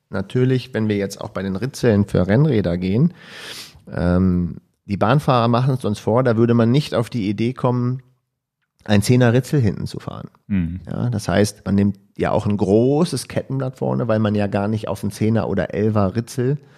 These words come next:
Speaker 2: Ja, das
Speaker 1: hinten
Speaker 2: mit dem
Speaker 1: geht.
Speaker 2: Zehner Ritzel, das war ja auch ein Kritikpunkt von vielen
Speaker 1: sram.
Speaker 2: YouTube-Kommentaren, sram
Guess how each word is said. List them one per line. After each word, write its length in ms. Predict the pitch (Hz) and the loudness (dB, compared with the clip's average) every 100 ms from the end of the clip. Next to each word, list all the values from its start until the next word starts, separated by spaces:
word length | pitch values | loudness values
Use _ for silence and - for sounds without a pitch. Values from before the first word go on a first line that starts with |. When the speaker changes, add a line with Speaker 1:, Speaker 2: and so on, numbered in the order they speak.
| _ | _
Speaker 2:
Ja, 80 | 101 | -2
das 100 | 101 | 4
Speaker 1:
hinten 80 | 107 | 4
Speaker 2:
mit 80 | 117 | 4
dem 60 | 98 | 2
Speaker 1:
geht. 100 | 104 | 2
Speaker 2:
Zehner 280 | 120 120 110 | 2 2 2
Ritzel, 320 | 120 143 135 | 0 0 2
das 180 | 117 - | 0 0
war 140 | 117 | 0
ja 120 | 123 | 0
auch 200 | 117 117 | -2 -2
ein 140 | 113 107 | -4 -4
Kritikpunkt 600 | 110 - - - 127 - | -6 -8 -6 -4 -4 -4
von 380 | 117 110 107 | -2 0 0
vielen 220 | 104 127 131 123 | 0 0 2 4
Speaker 1:
sram. 0 | |
Speaker 2:
YouTube-Kommentaren, 840 | - 104 120 131 127 123 127 120 | 4 2 2 2 2 2 2 0
sram 460 | - 117 120 117 | -2 0 0 0